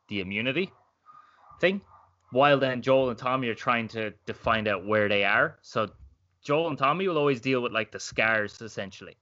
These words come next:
'cause they're out in the wilderness. So I was kinda thinking the idea that, like, the Fireflies have, like, taken over a, a city that's near Jackson or something. So it's in the same, same county, just so it's not,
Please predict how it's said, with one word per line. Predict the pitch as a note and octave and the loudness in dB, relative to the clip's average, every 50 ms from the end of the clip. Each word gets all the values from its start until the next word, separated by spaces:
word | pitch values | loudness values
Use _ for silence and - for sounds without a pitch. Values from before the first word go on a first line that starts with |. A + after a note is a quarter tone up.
| _ _ _ | _ _ _
'cause | - B2 A2+ | -8 -6 0
they're | B2+ C3 C3 | 2 4 4
out | B2+ B2 G#2 | 4 2 0
in | G#2+ | -4
the | G#2+ | -12
wilderness. | G2 G#2 G#2+ A2 A2+ A2+ A2 F#2 E2+ - | -8 -6 -4 -4 -4 -4 -6 -8 -10 -14
So | - - A2 | -12 -10 -8
I | |
was | G#2+ G#2 | -8 -8
kinda | - C#3 D3 D#3 | -8 -8 -8 -8
thinking | D3+ C#3+ C3 | -8 -8 -6
the | B2 B2 | -4 -4
idea | A#2+ A2 A2 A2 G#2 | -4 -2 -2 -4 -4
that, | A2 G2 G2 | -4 -4 -6
like, | G#2+ G#2 | -8 -10
the | - | -6
Fireflies | - - C3+ C3+ C#3 - - C#3 B2+ A#2+ - | -2 2 2 2 2 2 0 0 0 0 -2
have, | - G#2+ | -6 -4
like, | A2 G#2+ G#2 - - _ _ _ - - _ _ _ - | -4 -4 -4 -4 -8 _ _ _ -20 -20 _ _ _ -4
taken | - C#3 C#3+ C3+ - C#3 | 0 0 0 2 2 0
over | B2 A#2 B2+ A#2+ B2 B2 A#2+ | 0 2 0 2 2 4 4
a, | A2+ G#2+ G2+ F#2+ G#2 G#2+ | 4 4 2 2 0 -2
a | G#2 | -2
city | - - - C3+ A#2 A#2+ B2 B2+ | -4 -4 -6 -6 -4 -4 -6 -8
that's | A#2+ B2 G#2+ - - | -6 -8 -10 -8 -6
near | A2 G2+ G#2 A2 G#2+ | -4 -2 -2 -2 0
Jackson | - G#2+ G2+ G#2+ - - - C3 B2+ B2+ | 0 0 0 0 -2 -4 -10 -8 -8 -8
or | A#2 | -6
something. | - D3+ C#3 - D#3 D#3+ D3 | -6 -8 -8 -8 -10 -12 -10
So | - B2 | -6 -8
it's | A2+ - - | -6 -2 0
in | D#3+ F#3+ | 0 0
the | E3+ | -2
same, | C3+ - - B2 A#2 A#2 A2+ A2 G#2 G2+ - _ _ _ _ _ _ _ _ _ _ _ - _ _ _ _ _ _ _ | -4 -4 -2 0 0 0 0 -2 -4 -8 -10 _ _ _ _ _ _ _ _ _ _ _ -20 _ _ _ _ _ _ _
same | _ - - C3 B2+ B2+ A2+ | _ -6 -2 0 0 0 -2
county, | A2+ - A#2+ A2+ A2+ A2 - A2 F#2 - _ | -4 -4 -2 -2 -2 -2 -6 -10 -12 -14 _
just | _ - A#2 - | _ -8 -6 -2
so | - C3 | 0 0
it's | A#2 A#2 - - | 0 0 0 0
not, | A#2 A2 - - | 0 0 0 -2